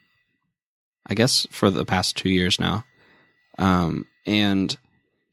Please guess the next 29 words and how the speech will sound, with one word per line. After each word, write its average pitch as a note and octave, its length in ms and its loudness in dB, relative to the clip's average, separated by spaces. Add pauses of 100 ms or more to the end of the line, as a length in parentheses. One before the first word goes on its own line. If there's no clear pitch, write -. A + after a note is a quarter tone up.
(280)
last G2+ 320 -2
year G2 160 2
they F#2 400 0 (520)
were G2 120 4
able F2+ 180 2
to - 80 -4
pick - 200 -4
out F2 240 0
some - 180 -2
comics F2+ 540 -2
that F2 160 -4
they D2+ 100 -2
liked, A#2 540 0
that, G2+ 280 -2
or G2+ 80 2
that F#2 160 -2
they F#2+ 80 2
wanted, G2 500 2
and F#2+ 120 -2
there G2 120 4
were, - 160 -4 (180)
was F#2+ 180 0
quite G#2 220 0
a F#2 320 0
variety F2 500 0
of - 280 -8 (1120)
kid-friendly, D#2+ 640 -2 (200)
uh, - 340 -4 (180)
titles. - 500 -4